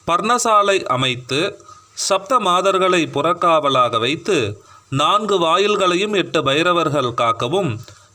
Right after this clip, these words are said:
விநாயகர், முருகன் தன் இருபக்கம் காக்க, துர்க்கை உட்பக்கம் காக்க, பஞ்சாக்கினி மத்தியில்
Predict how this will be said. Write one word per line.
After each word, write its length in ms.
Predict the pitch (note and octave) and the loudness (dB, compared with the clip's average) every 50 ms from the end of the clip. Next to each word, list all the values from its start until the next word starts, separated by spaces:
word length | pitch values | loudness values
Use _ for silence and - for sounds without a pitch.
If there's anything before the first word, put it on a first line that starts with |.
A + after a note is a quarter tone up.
| - | -6
விநாயகர், 640 | B2+ C3+ C#3+ C#3+ D3 D3 C#3+ C#3 C#3 C3+ E3+ G3 B3+ - - - | -4 -2 0 0 0 0 0 0 0 0 0 -2 -2 -4 -10 -10
முருகன் 580 | B2 A#2+ C3+ C3+ D#3 D3 E3 F3 G3+ A#3+ B3 - | -6 -4 -2 -2 0 0 0 -4 -4 -6 -10 -4
தன் 180 | - D#3+ C#3 C3 | -4 -2 -2 0
இருபக்கம் 680 | A#2+ A#2+ C#3 D3 C#3+ - D3+ D3 - - D#3 C#3 B2 A2+ | -2 0 -2 -2 0 -2 -4 -4 -2 -4 -4 -4 -4 -2
காக்க, 320 | - B2+ C3+ D#3 A3 - G#3 F#3+ C3+ G#2 G2+ - - - - - - _ _ B2 C3 | 0 0 0 0 -2 -2 -2 -2 -2 -2 -6 -10 -18 -20 -20 -20 -20 _ _ -4 -2
துர்க்கை 340 | E3+ G3 F#3+ F#3 A3 A3 A#3+ A#3+ - | -2 -2 -2 0 0 0 0 0 -2
உட்பக்கம் 640 | - D#3+ D#3 - - - G3+ G3 - - F#3 D#3 C#3 | -2 -4 -4 -4 -4 -4 -4 -2 0 -2 -2 -2 -2
காக்க, 360 | C3+ - A#2+ C3 D3+ C3+ - A3+ F#3+ C#3 A2 G2+ - - _ _ _ _ | -2 0 0 0 -2 -4 -2 -2 0 0 -2 -4 -8 -14 _ _ _ _
பஞ்சாக்கினி 680 | D3+ D#3 E3+ F3+ E3+ G3+ G3+ G#3 G#3+ - A#3+ A3+ A3 G#3 | -4 -2 -2 -2 0 2 2 0 0 0 -4 -2 -2 0
மத்தியில் 520 | E3+ D3 C3+ C3 B2 C3 B2+ C#3+ D#3+ F3+ | 0 -2 -2 -2 -4 -2 0 0 0 0